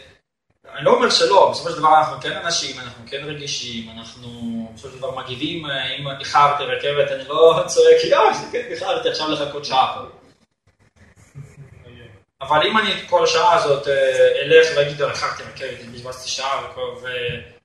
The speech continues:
ויכול להיות שלא מכין משהו טוב בזמן הזה, יכול להיות שגם לא. ואנחנו, או שלא נבין את זה, או שברכבת היה משהו, היינו צריכים, לא יודע,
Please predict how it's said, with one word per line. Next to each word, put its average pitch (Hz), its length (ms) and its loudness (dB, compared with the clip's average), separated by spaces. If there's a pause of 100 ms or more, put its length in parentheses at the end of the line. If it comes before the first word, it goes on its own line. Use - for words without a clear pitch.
(720)
ויכול - 300 -2
להיות 494 120 6
שלא 240 240 4
מכין 233 340 0
משהו 226 360 4
טוב 247 500 6
בזמן 165 360 -2
הזה, - 180 -10 (120)
יכול - 140 -14
להיות 147 120 -10
שגם 170 220 -10
לא. - 300 0 (340)
ואנחנו, - 320 -10
או - 60 -4
שלא - 300 -6
נבין - 300 -2
את - 60 -8
זה, - 60 0
או - 100 4
שברכבת 185 640 4
היה 165 260 6
משהו, 156 600 0
היינו 170 200 -10
צריכים, 151 540 -12 (440)
לא 147 60 -12
יודע, 143 280 -6